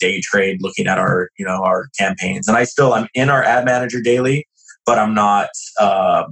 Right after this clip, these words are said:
you know, A B testing and split testing, doing all this different stuff each day. Um, and our agency, luckily, is pretty awesome with, uh, one, testing all the different,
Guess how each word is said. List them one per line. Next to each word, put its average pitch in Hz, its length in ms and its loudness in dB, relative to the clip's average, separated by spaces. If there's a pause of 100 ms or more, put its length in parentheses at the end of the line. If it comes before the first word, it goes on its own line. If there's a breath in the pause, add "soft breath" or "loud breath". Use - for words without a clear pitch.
(220)
you 107 80 2
know, 95 200 0 (180)
A 104 140 2
B 98 160 2
testing 98 360 -2
and 98 120 -2
split 98 220 -2
testing, 95 280 -4
doing 98 140 2
all 95 120 0
this 95 120 -4
different 95 280 -2
stuff 90 220 -2
each - 200 -8
day. 90 380 2
Um, 95 360 0 (380 loud breath)
and 107 80 2
our 110 80 2
agency, 110 440 0
luckily, 104 480 0
is 101 220 -6
pretty 107 160 2
awesome 98 480 0
with, 95 260 0 (220)
uh, 98 300 0
one, 110 440 0
testing 107 360 -2
all 98 120 2
the 101 80 -2
different, 98 320 -2